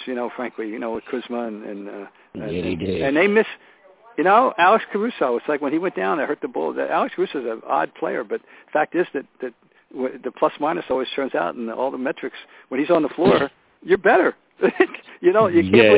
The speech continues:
Speaker 2: Yeah.
Speaker 1: looking at him. Looks like your accountant doing your taxes, but, but, uh, you know, there's something about him. It's really weird. Anyway, um,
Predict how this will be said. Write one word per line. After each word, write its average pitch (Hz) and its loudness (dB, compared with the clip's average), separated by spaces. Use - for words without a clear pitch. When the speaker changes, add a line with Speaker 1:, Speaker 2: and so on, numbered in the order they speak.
Speaker 2:
Yeah. - 8
Speaker 1:
looking - 6
at 147 6
him. 156 2
Looks 170 0
like 185 4
your 160 6
accountant 180 0
doing 151 0
your 127 -2
taxes, - -2
but, 123 0
but, 131 2
uh, 135 4
you 160 -2
know, 160 4
there's 160 2
something 233 0
about 202 4
him. 120 -4
It's - -18
really 247 0
weird. 165 2
Anyway, 143 2
um, 139 4